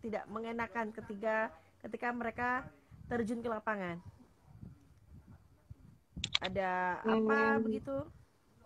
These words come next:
Speaker 2: Maksudnya, eh, anak, anak-anak?
Speaker 1: Iya, anak-anak
Speaker 2: Saya,
Speaker 1: yang
Speaker 2: anak-anak
Speaker 1: bayi.
Speaker 2: saya banyak masalahnya, saya bingung. <laughs>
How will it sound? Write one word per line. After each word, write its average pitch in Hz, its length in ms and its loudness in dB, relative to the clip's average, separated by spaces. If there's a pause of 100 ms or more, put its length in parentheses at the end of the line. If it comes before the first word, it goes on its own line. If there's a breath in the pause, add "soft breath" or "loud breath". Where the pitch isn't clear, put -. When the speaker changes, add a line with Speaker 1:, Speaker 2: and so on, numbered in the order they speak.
(520)
Speaker 2:
Maksudnya, 339 520 12
eh, 226 420 8 (100)
anak, 220 260 12 (760)
anak-anak? 220 480 12
Speaker 1:
Iya, 262 180 6 (300)
anak-anak 247 720 0
Speaker 2:
Saya, 330 160 12
Speaker 1:
yang 370 80 12
Speaker 2:
anak-anak 320 320 12
Speaker 1:
bayi. 370 40 12
Speaker 2:
saya 339 160 12
banyak 349 280 12
masalahnya, 247 520 12 (120)
saya 277 160 12
bingung. 302 400 12 (180)
<laughs> 392 500 12